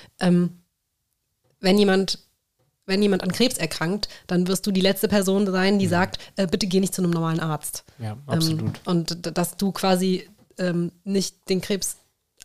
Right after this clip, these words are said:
Speaker 1: heilen kannst,
Speaker 2: Mhm.
Speaker 1: sondern die Symptome von der Chemo zum Beispiel oder
Speaker 2: Mhm.
Speaker 1: die, die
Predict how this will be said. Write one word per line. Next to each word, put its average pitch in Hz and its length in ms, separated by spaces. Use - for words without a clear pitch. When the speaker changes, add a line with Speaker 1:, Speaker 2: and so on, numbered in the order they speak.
Speaker 1:
heilen 240 400
kannst, 240 400
Speaker 2:
Mhm. - 40
Speaker 1:
sondern 180 440
die 185 120
Symptome 185 480
von 180 140
der 175 100
Chemo 202 280
zum 160 180
Beispiel 156 340
oder 165 140
Speaker 2:
Mhm. 160 40
Speaker 1:
die, 160 220
die 156 280